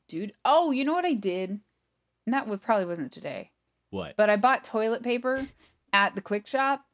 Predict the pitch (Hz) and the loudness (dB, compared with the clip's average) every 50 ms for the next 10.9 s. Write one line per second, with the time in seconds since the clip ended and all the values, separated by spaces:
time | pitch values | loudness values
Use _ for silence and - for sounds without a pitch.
0 | _ _ - 202 214 214 226 220 233 233 226 220 220 - - - 285 311 302 311 | _ _ -8 -6 -4 -2 0 0 0 0 0 -2 -2 -2 -4 -4 -2 -2 -2 0
1 | 294 254 226 202 196 196 185 196 214 - - 160 147 143 151 151 151 - - _ | 0 0 0 -2 -2 -2 0 -2 -2 -2 -4 -6 -4 -4 -4 -4 -6 -8 -12 _
2 | _ _ _ _ _ _ - 196 202 190 190 - - - 214 196 196 190 190 190 | _ _ _ _ _ _ -4 -2 -2 -2 -4 -6 -2 0 2 2 2 2 2 2
3 | 185 185 185 185 185 180 170 - 190 185 185 185 185 185 185 180 180 180 175 170 | 2 2 2 2 0 -2 -2 0 4 4 6 6 6 6 4 4 2 0 -2 -4
4 | - - 190 160 156 - 240 247 269 254 240 - 240 214 196 - 196 190 196 208 | -6 -8 -8 -8 -2 0 2 2 2 2 2 2 2 2 2 4 4 4 4 4
5 | 220 247 226 220 247 254 262 262 262 - - 196 196 190 185 185 180 180 180 185 | 2 0 0 2 2 2 2 2 2 2 0 0 0 0 0 0 0 0 2 2
6 | 185 190 - - 190 185 180 180 175 180 175 175 170 175 170 - 170 - 165 170 | 0 0 -2 -4 -4 -2 -2 -2 -2 -2 0 0 0 0 0 0 -2 -2 -4 -4
7 | - 185 170 165 160 160 160 156 156 160 156 151 160 160 165 160 165 165 - 226 | -2 0 0 0 0 0 -2 -2 -2 -2 -4 -4 -4 -2 -2 -2 -2 -2 -2 -4
8 | 254 262 277 262 233 220 214 202 180 170 165 175 170 160 165 165 165 160 156 147 | -4 -2 -4 -4 -4 -6 -8 -8 -10 -8 -6 -6 -6 -4 -6 -6 -4 -4 -6 -6
9 | 156 160 - - 139 135 - - _ 156 151 151 160 156 156 156 147 143 143 147 | -8 -10 -10 -8 -8 -8 -10 -14 _ -14 -10 -8 -6 -6 -6 -6 -4 -4 -6 -6
10 | 147 - - - - 143 139 139 143 - 156 151 - 156 156 156 151 - | -8 -12 -14 -12 -10 -8 -8 -8 -8 -8 -10 -10 -8 -8 -8 -8 -8 -10